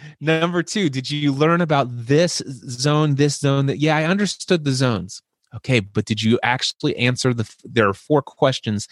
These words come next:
that help you discover your f-, zone of genius. He goes, "Where's that at?" And I said, "Well, here, let me ask you these questions."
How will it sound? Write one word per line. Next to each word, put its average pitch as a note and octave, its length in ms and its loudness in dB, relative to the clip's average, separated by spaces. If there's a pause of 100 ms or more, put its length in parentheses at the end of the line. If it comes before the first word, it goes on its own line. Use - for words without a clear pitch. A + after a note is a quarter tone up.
(360)
that G#2+ 80 0
help A2 180 2
you A2+ 120 2
discover A2 480 -2
your G#2 160 0
f-, A2 240 -12
zone G#2 320 2
of F#2 100 -2
genius. G#2+ 640 -4 (400)
He B2+ 60 -2
goes, C3+ 160 4
"Where's D3+ 420 2
that E3 220 4
at?" F#2 240 -2 (260)
And A#2+ 60 -6
I A#2 40 -2
said, C#3 200 -2
"Well, D3+ 100 4
here, F3+ 160 2
let C3+ 220 -2
me C3 100 2
ask C3 220 -2
you B2+ 40 -6
these B2 160 -2
questions." - 480 -2